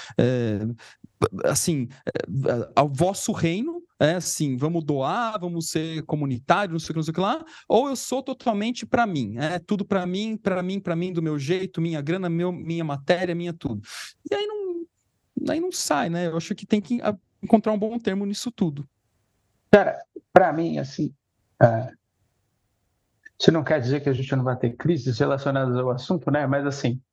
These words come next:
Speaker 2: vocês sabem um pouco, eu já falei isso aqui, mas em-, eu tive a maior academia de Kung Fu do Rio Grande do Norte. S-, não sei de artes marciais, mas de Kung Fu, sem nenhuma dúvida.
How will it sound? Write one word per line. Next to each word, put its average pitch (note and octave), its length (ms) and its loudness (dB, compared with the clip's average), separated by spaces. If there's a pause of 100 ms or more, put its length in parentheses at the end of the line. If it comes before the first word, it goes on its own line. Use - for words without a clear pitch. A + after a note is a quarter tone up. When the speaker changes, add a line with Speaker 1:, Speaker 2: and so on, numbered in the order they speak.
(500)
Speaker 2:
vocês F3 220 2
sabem D3 300 0
um C#3 60 -4
pouco, D#3+ 260 -4
eu C#3 40 -4
já C#3+ 100 -4
falei C3 320 -2
isso B2 200 -4
aqui, D#3 260 0
mas C3+ 300 -4
em-, C#3+ 240 -2 (720)
eu B2+ 100 8
tive D#3+ 360 2
a F3 80 4
maior D3 640 2
academia D3+ 480 0
de B2+ 100 -2
Kung C3 280 -2
Fu C3 120 0
do B2+ 100 4
Rio B2 140 0
Grande A#2+ 260 0
do B2 120 2
Norte. A2 360 0
S-, - 400 -6 (460)
não E3+ 180 6
sei E3+ 200 2
de E3 100 -2
artes D#3 180 -2
marciais, A2+ 440 0
mas A#2+ 140 2
de - 100 -6
Kung D#3+ 180 -2
Fu, F#3 300 0
sem G3+ 240 4
nenhuma F3 320 0
dúvida. G#2+ 280 -4